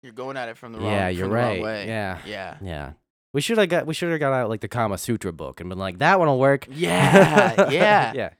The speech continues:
Speaker 1: I want this photo.
Speaker 2: I, I mean, we're planning on doing it. It was a f-, it was fun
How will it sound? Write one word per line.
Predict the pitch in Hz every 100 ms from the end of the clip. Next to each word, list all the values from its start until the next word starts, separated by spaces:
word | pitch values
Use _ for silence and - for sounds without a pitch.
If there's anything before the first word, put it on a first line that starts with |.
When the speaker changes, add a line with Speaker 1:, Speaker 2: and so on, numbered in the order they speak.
| _ _ - _ _
Speaker 1:
I | 147
want | 160 202 208
this | 160 -
photo. | 147 151 120 73 64 - -
Speaker 2:
I, | 135 139 139 147 - _
I | -
mean, | 147 151
we're | 170
planning | - 220 240 180
on | 143 123
doing | 139 123 107
it. |
It | 113
was | 151
a |
f-, | 143 - -
it |
was | 165 151
fun | - 190 180 151 139